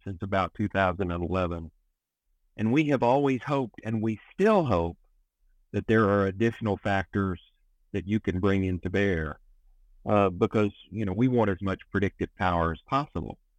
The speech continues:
Uh, and we, we failed, <laughs> you know, and we've looked really hard at kind of, you know, we have a database of forty-seven countries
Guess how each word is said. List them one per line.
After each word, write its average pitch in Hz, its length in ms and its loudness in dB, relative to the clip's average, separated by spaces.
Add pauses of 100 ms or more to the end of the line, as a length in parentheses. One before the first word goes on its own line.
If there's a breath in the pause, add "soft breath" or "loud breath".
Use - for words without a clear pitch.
(560)
Uh, 98 440 2
and 113 360 0
we, 147 480 -2 (140)
we 139 160 4 (100)
failed, 147 400 2 (140)
<laughs> - 140 -14
you 123 100 -4 (180)
know, 123 120 -4 (400 soft breath)
and 147 140 0
we've 180 220 2
looked 151 240 2
really 156 460 0
hard 104 500 0
at 90 140 -10 (480)
kind 127 160 -2
of, 117 40 2
you 113 40 0
know, 117 80 0
we 123 120 2
have 160 120 2
a 110 60 -2
database 104 560 0
of 80 160 -8
forty-seven 131 580 0
countries 92 540 -4